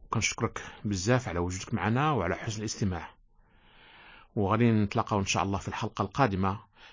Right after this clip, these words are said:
باش ندرسوا الخطة اللي وضع الله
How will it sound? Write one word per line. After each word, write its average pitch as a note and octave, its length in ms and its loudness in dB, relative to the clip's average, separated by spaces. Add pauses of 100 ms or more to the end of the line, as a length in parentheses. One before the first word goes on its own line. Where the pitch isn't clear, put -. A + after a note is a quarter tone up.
باش A#2 200 2
ندرسوا A2+ 480 2 (320)
الخطة - 480 0
اللي G2 200 2
وضع G2+ 260 4
الله F2 360 -4